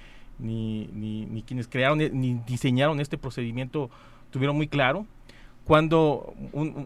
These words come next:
como un ejemplo, por, eh, es cuando crearon o, o, o diseñaron la, la ley, el, la, o, eh, la, la, el capítulo,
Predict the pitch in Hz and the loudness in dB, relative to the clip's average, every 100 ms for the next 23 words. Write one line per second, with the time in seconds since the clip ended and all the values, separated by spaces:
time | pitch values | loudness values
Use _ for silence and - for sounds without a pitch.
0 | - 139 135 170 180 165 165 131 123 - | -8 -4 0 0 2 0 0 -2 -4 -2
1 | 117 - 127 147 - - 107 - 123 123 | -4 -2 -2 -2 -4 -16 -12 -2 0 2
2 | 123 120 120 - - 139 156 175 170 127 | 2 2 -2 -6 2 6 8 6 2 -2
3 | - 113 110 117 123 139 139 147 156 131 | -2 -6 -6 -6 -4 -2 2 2 2 -2
4 | 113 117 123 165 226 - - - 110 104 | 2 4 4 2 -4 -14 -18 -10 -8 -6
5 | 110 98 92 87 92 92 92 98 98 98 | -4 -4 -4 -8 -10 -10 -10 -10 -10 -8
6 | 98 101 101 104 101 101 117 147 147 156 | -6 -6 -4 -4 -4 -2 -2 -2 -2 -4
7 | 110 | -4